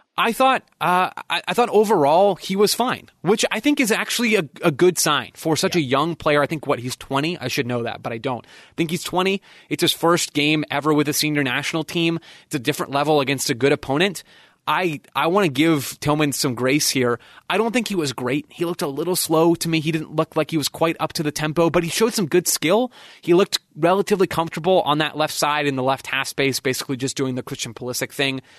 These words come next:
Speaker 1: but not dropping quite as much, and the U S didn't have as much possession anyway. I, th-, I thought he looked okay. Like, I thought he looked fine. But for a player like Tillman, for as young as he is, in a different set of circumstances with a bunch of people he's never played with before,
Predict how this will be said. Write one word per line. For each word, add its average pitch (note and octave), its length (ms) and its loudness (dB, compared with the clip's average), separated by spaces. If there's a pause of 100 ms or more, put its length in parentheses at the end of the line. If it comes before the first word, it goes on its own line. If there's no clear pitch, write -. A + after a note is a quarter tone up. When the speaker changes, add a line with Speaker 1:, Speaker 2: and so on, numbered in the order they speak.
(100)
Speaker 1:
but C#3 100 -2
not B2+ 180 -6
dropping B2+ 340 0
quite B2+ 240 -2
as B2 120 -2
much, B2+ 280 -4
and A#2+ 80 -6
the A#2+ 60 -6
U A#2 100 -4
S A2+ 140 -8
didn't A#2 140 -14
have A#2 140 -4
as A#2+ 100 -8
much B2 180 -8
possession A#2 400 -6
anyway. D#3 460 -2 (520)
I, - 100 -2
th-, - 140 -12
I F#3+ 80 0
thought A#3 160 4
he A#3 60 2
looked G#3 200 2 (100)
okay. E3 560 2
Like, C#3+ 200 -8
I C#3+ 100 -4
thought D#3+ 140 -2
he F3 60 -2
looked D#3+ 180 -4
fine. E3+ 500 -2 (320)
But - 260 0
for F3 280 2
a D#3+ 40 4
player E3 300 2
like D3+ 160 0
Tillman, C#3 300 -2
for C#3 160 0
as A#2+ 160 -2
young C3 180 2
as C#3+ 140 0
he B2+ 200 0
is, C#3 160 2
in C3+ 60 0
a A#2+ 60 -2
different C3+ 360 -6
set C#3+ 160 0
of B2 80 -4
circumstances C#3 680 -4
with B2+ 80 0
a B2 60 -2
bunch C3+ 280 -4
of D3 60 0
people C#3 280 -2
he's A#2+ 160 -2
never C3 220 -2
played C#3+ 260 0
with D#3 120 -2
before, F#3+ 460 0